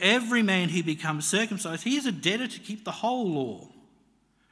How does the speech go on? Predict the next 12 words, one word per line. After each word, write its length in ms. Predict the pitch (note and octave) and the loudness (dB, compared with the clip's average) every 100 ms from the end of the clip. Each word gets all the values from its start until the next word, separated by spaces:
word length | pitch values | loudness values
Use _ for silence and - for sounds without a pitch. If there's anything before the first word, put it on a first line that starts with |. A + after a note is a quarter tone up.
| _ _ _ _ - | _ _ _ _ -6
Listen 240 | A3 A3 | -4 -2
to 80 | F3 | -2
these 260 | E3+ D3 C#3+ | -4 -4 -6
words. 420 | B2+ G2+ F2+ - | -8 -10 -14 -20
If 120 | - | -10
you 120 | F3+ | -6
want 160 | B3 B3+ | -2 0
to 140 | B3 - | 0 -2
add 280 | G3+ G#3 - | -4 -4 -8
to 80 | F3 | -6
your 220 | F3 E3+ | -4 -4
salvation 920 | F3 D#3 C#3 C#3+ D#3+ D#3 - A2 | -4 -6 -2 -2 -2 -6 -10 -14